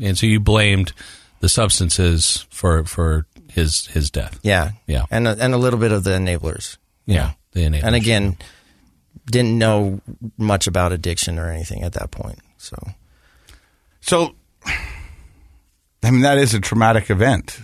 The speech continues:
Speaker 3: you know?
Speaker 2: Yeah, for sure.
Speaker 3: But it seems like it was a warning sign from you to stay away, which it seemed like you
Speaker 2: It
Speaker 3: inevitably
Speaker 2: worked.
Speaker 3: did.
Speaker 2: It worked for a long time.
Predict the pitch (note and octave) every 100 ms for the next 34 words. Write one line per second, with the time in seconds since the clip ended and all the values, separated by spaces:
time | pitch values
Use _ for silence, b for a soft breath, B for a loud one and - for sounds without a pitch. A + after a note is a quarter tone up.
0 | - _ - G#2 F#2+ F2 A2+ F2+ - A2
1 | G2+ E2+ B2+ A2 - D3+ B2 A#2 A#2+ A2
2 | A#2+ A2+ - A#2 G#2 G#2 A#2+ C3 A2 -
3 | G#2+ F#2 G#2+ G#2 G#2 G2 G2 G2 G2 F#2+
4 | B2+ G#2+ E2 A2 A#2 B2 G2 D3+ D3 A#2+
5 | A2+ G2+ A#2 A2 - - A2 A#2+ F#3 B2+
6 | A2 C3 F3+ - - A2+ A2 E3 D#3+ -
7 | - - - G#2 A2 A#2 G#2 B2+ C#3+ F2+